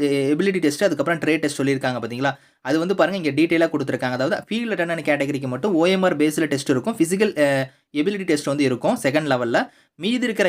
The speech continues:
கேட்டகரி எல்லாத்துக்கும் சி பி டி எக்ஸாம், அதுக்கப்புறம் ட்ரேட் டெஸ்ட் மட்டும் வந்து இருக்கும் அப்படிங்கிற மாதிரி கொடுத்துருக்காங்க. மத்தபடி இன்டர்வியூலாம் வந்து கிடையாது அப்படிங்கிறத சொல்லிட்டாங்க. So, இதுல ஓ எம் ஆர் பேஸ்டு வந்து பாருங்க எந்த மாதிரி பேட்டர்ன்ல எக்ஸாம் வந்து இருக்கும், அதாவது ஃபீல்டு அட்டெண்டன்ட் கேட்டகரிக்கு. அதுக்கப்புறம் மீதி இருக்கிற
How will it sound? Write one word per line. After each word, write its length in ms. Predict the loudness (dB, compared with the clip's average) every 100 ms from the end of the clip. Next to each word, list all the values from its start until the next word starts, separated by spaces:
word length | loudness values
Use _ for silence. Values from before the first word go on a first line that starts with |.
| 2
கேட்டகரி 320 | 0 0 -2 -2
எல்லாத்துக்கும் 380 | -4 -4 -6 -4
சி 120 | -4
பி 80 | 0 2
டி 40 | 2
எக்ஸாம், 260 | 2 0 0
அதுக்கப்புறம் 360 | -2 -2 -4 -2
ட்ரேட் 240 | -2 -2 -4
டெஸ்ட் 200 | -4 -4
மட்டும் 180 | 0 0
வந்து 140 | 2 0
இருக்கும் 220 | 0 -2
அப்படிங்கிற 300 | 0 -2 0
மாதிரி 140 | 0 0
கொடுத்துருக்காங்க. 460 | -2 -2 0 0 0
மத்தபடி 300 | 2 2 2 2
இன்டர்வியூலாம் 460 | 0 4 4 6 2
வந்து 120 | -2 -2
கிடையாது 340 | 0 2 2 0
அப்படிங்கிறத 380 | -2 -2 -4 -4
சொல்லிட்டாங்க. 400 | -4 0 0 0 -2 -4 _ _ 0
So, 80 | 2
இதுல 160 | 4 2 2
ஓ 20 | 2
எம் 100 | 2
ஆர் 100 | 0 0
பேஸ்டு 260 | -2 -2 -2
வந்து 120 | 0
பாருங்க 200 | 0 0 -4
எந்த 120 | 0 0
மாதிரி 140 | 2
பேட்டர்ன்ல 240 | 0 0 -4
எக்ஸாம் 280 | 0 0 0
வந்து 140 | -2 -2
இருக்கும், 260 | 0 -2 -2 0
அதாவது 220 | -2 0 0
ஃபீல்டு 220 | 0 0
அட்டெண்டன்ட் 320 | -2 -4 -2
கேட்டகரிக்கு. 440 | -2 -2 -4 -2 -4 -4 _ _ -2
அதுக்கப்புறம் 360 | 0 2 0 0
மீதி 160 | -2 0
இருக்கிற 220 | 2